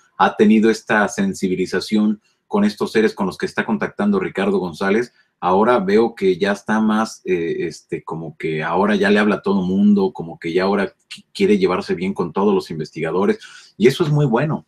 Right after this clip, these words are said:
eso es muy bueno de verdad, porque quiere decir entonces que realmente ese contacto la cambió en su manera de ser, en su, mm, forma quizá de actuar, ah, en general con la comunidad ovni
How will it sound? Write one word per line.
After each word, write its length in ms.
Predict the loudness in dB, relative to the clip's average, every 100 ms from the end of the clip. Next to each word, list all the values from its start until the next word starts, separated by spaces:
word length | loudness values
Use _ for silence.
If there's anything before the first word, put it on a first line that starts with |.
| -4
eso 240 | -2 0
es 60 | 0
muy 120 | 2
bueno 240 | 2 2
de 60 | 2
verdad, 280 | 2 2 0
porque 420 | -2 -4 -4 -4
quiere 200 | 0 0
decir 180 | 2 2
entonces 400 | 2 2 -2 -2
que 100 | -2
realmente 340 | 2 2 0
ese 140 | -4 -8
contacto 500 | -8 -6 -6 -4 -4
la 140 | -4
cambió 300 | -6 -6 -2
en 80 | -2
su 120 | -4
manera 280 | -6 -4 -4
de 100 | -4
ser, 200 | -2 -2
en 120 | -2
su, 160 | -4 -12
mm, 360 | -10 -8 -8
forma 500 | -4 -2 0 0 -2 -8 _ _ -4
quizá 340 | -4 0 2
de 100 | 2
actuar, 540 | 0 0 2 2 0 -8 _ _ _
ah, 240 | -2 0 0
en 160 | -2 -2
general 380 | 0 2 0
con 220 | 0 -2 -2
la 180 | -6
comunidad 500 | -6 -4 -2 -2 0
ovni 400 | 0 2 2 0